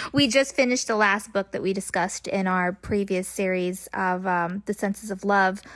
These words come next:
in our, our one episode before this. Um, this book is still new to us, so I can't really talk too much on it. It is starting off really good.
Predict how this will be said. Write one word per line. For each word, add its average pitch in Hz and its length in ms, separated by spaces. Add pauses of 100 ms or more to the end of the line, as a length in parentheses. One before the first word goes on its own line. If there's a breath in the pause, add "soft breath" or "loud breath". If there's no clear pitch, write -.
(120 loud breath)
in 214 100
our, 214 160
our 202 220
one 214 260
episode 208 420
before 202 320
this. 190 400 (440 loud breath)
Um, 240 200
this 294 180
book 311 240
is 277 60
still 247 260
new 247 200
to 240 100
us, 220 380
so 208 520
I 214 100
can't 233 280
really 226 300
talk 226 440
too - 160
much 262 300
on 269 160
it. 277 160
It 240 140
is 254 160
starting 226 340
off 208 220
really 196 240
good. 196 400